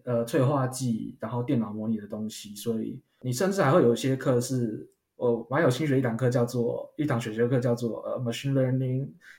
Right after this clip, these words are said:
and its Application to Chemistry and Material Science，就是你一般在台湾听到的 Machine Learning 都是跟电子机械类的合作，可是你可以在这边学到这种很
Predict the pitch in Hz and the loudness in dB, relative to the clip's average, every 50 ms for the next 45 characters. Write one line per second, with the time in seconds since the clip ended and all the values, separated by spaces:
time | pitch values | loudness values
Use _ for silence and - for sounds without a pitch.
0 | _ - 123 113 110 120 123 123 - - - 123 120 135 127 120 120 123 120 120 | _ -4 -4 -2 -2 -2 -4 -4 -6 -8 -10 -6 -2 0 2 2 2 0 -2 -2
1 | 120 - - - 120 120 127 123 127 - 120 - 104 107 110 - - 117 113 113 | -4 -6 -10 -6 -4 -4 -4 -4 -4 -6 -8 -8 -6 -8 -8 -8 -6 -6 -6 -6
2 | - - 123 117 110 113 151 156 170 151 147 - - - - _ _ _ _ _ | -4 -2 -2 -2 -2 -2 -2 -2 0 -2 -2 -6 -10 -20 -20 _ _ _ _ _
3 | _ _ _ - 160 143 139 135 127 127 123 123 120 - _ _ _ _ - 208 | _ _ _ -4 0 0 2 2 2 0 -2 -4 -6 -10 _ _ _ _ -4 -2
4 | 180 180 170 175 185 170 143 135 135 139 139 143 156 156 143 123 123 120 120 117 | 2 2 4 4 4 4 4 4 4 4 4 4 4 4 4 4 4 4 2 2
5 | 110 117 117 - - 139 135 131 127 127 127 120 117 113 127 123 135 135 127 - | 0 -2 -4 -2 0 2 2 4 4 4 4 2 4 4 2 2 2 0 -2 -2
6 | - 135 123 123 127 156 147 120 113 - - 98 90 - - _ _ _ _ _ | 0 0 2 2 2 2 0 0 -2 -4 -8 -14 -14 -16 -16 _ _ _ _ _
7 | - 127 131 127 139 127 120 123 123 113 110 104 - - - - - - 113 110 | -6 -4 -2 2 4 4 4 4 4 2 0 -4 -8 -12 -14 -14 -10 -8 -8 -6
8 | - 120 135 180 160 151 151 - - _ _ _ _ _ _ _ - 127 120 120 | -2 0 2 2 2 2 0 -6 -14 _ _ _ _ _ _ _ -4 -2 -2 2
9 | 127 156 151 135 160 147 151 151 143 139 143 135 - 120 117 123 131 123 131 123 | 4 4 4 6 6 6 6 4 4 2 2 0 0 0 2 2 4 4 4 2
10 | 120 120 - - - - - - 107 98 | 2 0 -4 -8 -12 -14 -12 -12 -14 -14